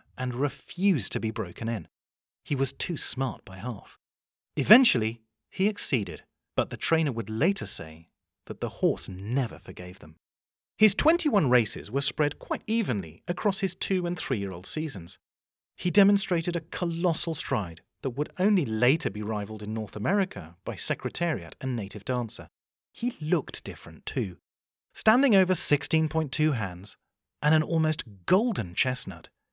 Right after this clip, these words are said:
His withers properly stuck out, his long back dipped much more than average, and he possessed an almost supercilious look in his eye.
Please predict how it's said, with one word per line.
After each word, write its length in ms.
His 200
withers 540
properly 540
stuck 300
out, 240
his 180
long 360
back 340
dipped 260
much 480
more 180
than 140
average, 420
and 140
he 100
possessed 420
an 100
almost 380
supercilious 1000
look 160
in 80
his 180
eye. 220